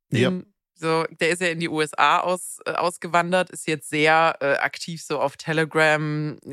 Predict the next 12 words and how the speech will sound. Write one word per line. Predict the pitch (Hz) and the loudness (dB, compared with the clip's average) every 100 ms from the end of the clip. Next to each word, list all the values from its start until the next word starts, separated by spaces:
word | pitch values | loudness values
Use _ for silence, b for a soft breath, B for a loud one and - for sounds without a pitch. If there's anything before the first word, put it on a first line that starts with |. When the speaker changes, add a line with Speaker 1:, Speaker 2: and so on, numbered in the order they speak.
| 127 - | -14 -16
Speaker 2:
Quer-, | - 147 139 139 143 92 - | -2 2 4 4 2 -2 -10
Querdenken, | - 143 143 143 139 143 135 | -2 0 0 -2 -6 -6 -8
Verschwörungsthematik. | - 151 - 160 156 156 - - 151 156 151 160 151 143 151 175 - B B B _ 175 | -10 -12 -4 -2 -2 -4 -6 -4 0 0 0 -2 2 2 2 -4 -10 B B B _ 2
Der | 180 196 208 - | 6 6 4 2
macht | 185 185 - | 0 0 2
auch | 170 190 - _ - | 2 2 -4 _ -10
sehr | 175 175 | 2 2
stark | 175 170 160 156 | 4 2 2 4
Werbung | 151 147 151 147 151 - | 4 4 2 0 -4 -6
für | - 143 | -6 -4
so | 147 139 139 - | -2 -2 -2 -6
Prepper, | - 160 - 151 143 143 | 0 0 4 4 6 4